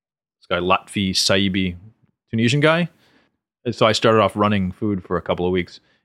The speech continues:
and I put the, <laughs> you know, the, the food on the wrong table, and I came back and, and I said, "Hey, this table needs their food." I put it, you know, it's like, "I just sent you with that food." I was like, "No, no, I put it on table." And he, like,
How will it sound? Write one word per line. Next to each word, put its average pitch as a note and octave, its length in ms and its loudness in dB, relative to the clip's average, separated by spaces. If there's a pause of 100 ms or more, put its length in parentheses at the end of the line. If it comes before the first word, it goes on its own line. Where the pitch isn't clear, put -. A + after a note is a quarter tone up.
and G2+ 80 0
I F#2+ 40 0
put A#2 240 -2 (180)
the, G2 260 -10
<laughs> - 80 -20
you B2+ 160 -4
know, G2 120 -2
the, F#2 200 -6 (440)
the F#2+ 160 -10
food A2+ 300 -2
on G2+ 80 0
the G2+ 60 -2
wrong A2+ 200 4
table, E3 400 0 (640)
and G2+ 80 -8
I F#2+ 60 0
came G#2+ 240 0
back G#2 400 0
and, G2+ 160 -4
and G2 420 -6
I F#2+ 100 -6
said, G#2+ 180 -4
"Hey, B2 100 2
this G2+ 160 -4
table G#2+ 260 -2
needs G2 200 -4
their F#2 80 -8
food." A#2 260 -4
I F2 80 -8
put F2+ 200 -10
it, D2 120 -16
you F#2+ 80 -20
know, F2+ 120 -8 (600)
it's - 80 -8
like, A#2 140 0
"I B2+ 60 2
just C#3+ 180 0
sent G3 200 2
you F#3 80 4
with A2+ 140 0
that F2+ 160 -6
food." F#2 280 -10 (200)
I G#2 60 -10
was G#2 80 -6
like, A2+ 320 -4
"No, F3+ 80 -4
no, A3 80 0
I F3 80 4
put D3+ 180 -2
it C#3+ 60 -4
on C#3 160 -2
table." C#3 340 -2 (180)
And A#2 120 -6
he, B2+ 80 -2
like, A#2 260 -2